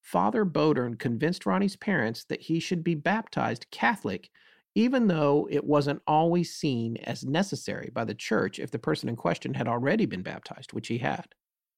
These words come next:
That said, they arranged for Ronnie to be baptized Catholic on Friday, April first, at Saint Francis Xavier Church, where the first-class relics had come from.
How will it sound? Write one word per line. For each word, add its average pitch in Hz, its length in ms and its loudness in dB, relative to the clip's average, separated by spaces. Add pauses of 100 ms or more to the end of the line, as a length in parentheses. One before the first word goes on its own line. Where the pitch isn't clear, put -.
(320)
That 190 240 4
said, 147 400 4 (480)
they 147 160 6
arranged 156 340 4
for 175 120 -4
Ronnie 135 340 4
to 143 80 -2
be 139 180 2
baptized 104 680 -2
Catholic 117 580 0
on 127 220 0
Friday, 131 580 2
April 165 260 2
first, - 500 -8 (220)
at 107 200 -4
Saint 135 260 -6
Francis 139 480 -4
Xavier 113 400 0
Church, - 540 -4 (200)
where 131 160 2
the 123 80 0
first-class 151 640 2
relics 151 380 2
had 117 160 -4
come 165 180 -2
from. 107 300 -12